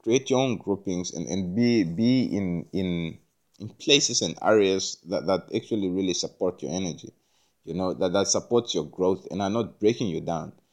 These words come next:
And how do you notice this? It, it's like, it's like this same thing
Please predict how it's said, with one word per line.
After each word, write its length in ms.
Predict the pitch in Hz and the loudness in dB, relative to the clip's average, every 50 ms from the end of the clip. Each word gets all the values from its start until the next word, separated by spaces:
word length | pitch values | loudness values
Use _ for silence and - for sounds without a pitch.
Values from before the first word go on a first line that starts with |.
| _ _ _ _ - | _ _ _ _ -14
And 100 | 85 95 | -10 -4
how 180 | 104 143 170 180 | 2 4 4 4
do 140 | 180 165 160 | 4 4 2
you 60 | 135 | 2
notice 360 | 139 151 151 - 135 107 - | 2 0 0 0 -2 -2 -2
this? 320 | - - 69 - - - - _ _ _ _ _ _ _ - | -4 -6 -8 -8 -10 -14 -20 _ _ _ _ _ _ _ -16
It, 120 | 117 110 - | -12 -8 -4
it's 120 | 143 160 160 | -2 0 2
like, 180 | 151 139 - | 2 2 2
it's 120 | - - 160 | 2 2 4
like 240 | 151 139 139 120 123 | 4 2 2 0 0
this 220 | 147 160 - - | 2 2 4 4
same 220 | - 165 170 170 | 4 4 2 2
thing 340 | 165 - 180 180 147 92 - | 2 4 4 4 4 2 -4